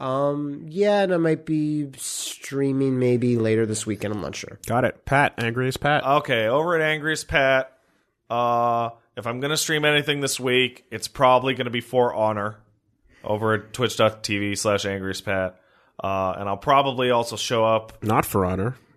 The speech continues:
Speaker 2: but for you.
Speaker 3: <laughs> I'll probably also show up over on, uh, Peach Saliva, which will probably be doing F F four, maybe some more Detroit.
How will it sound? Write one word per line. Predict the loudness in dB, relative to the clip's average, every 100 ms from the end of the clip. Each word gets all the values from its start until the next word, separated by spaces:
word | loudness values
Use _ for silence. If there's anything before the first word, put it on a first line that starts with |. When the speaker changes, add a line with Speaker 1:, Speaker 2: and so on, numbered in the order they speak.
| _ _ _ _ _
Speaker 2:
but | -10
for | -6 -4
you. | -4 -4 -8 _ _ -14
Speaker 3:
<laughs> | -12 -14 -10 -4
I'll | -2
probably | 2 4 4
also | 2 -2
show | 2 2
up | 4 2
over | -2 0 0
on, | 0 0
uh, | -2 -2
Peach | -2 -4
Saliva, | -2 2 4 4 2
which | -2 -2
will |
probably | 0 2 0
be |
doing | 0 -2 -4 -6
F | -4
F | -4
four, | -2 0 0
maybe | -2 -4
some | -4
more | -4 -6
Detroit. | -4 -2 -2